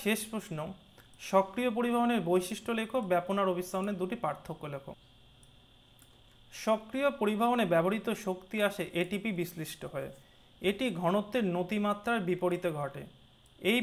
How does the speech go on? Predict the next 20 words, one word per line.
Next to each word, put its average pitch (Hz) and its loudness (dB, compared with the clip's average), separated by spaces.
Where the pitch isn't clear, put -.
পরিবহনে 240 2
বাহক 202 2
প্রোটিন 226 0
পাম্প 202 4
দ্রাবকণা 180 2
সংগ্রহ 156 -4
করে। 135 -8
ব্যাপনে 208 6
অর্ধবেদ্য 214 2
পর্দার 220 2
প্রয়োজন 185 4
নেই, 202 4
কিন্তু 196 -2
অভিস্রবণে 208 0
অর্ধবেদ্য 175 -4
পর্দার 175 -2
প্রয়োজন 170 -2
আছে। 147 -8
ব্যাপন 208 4
বিষম 185 0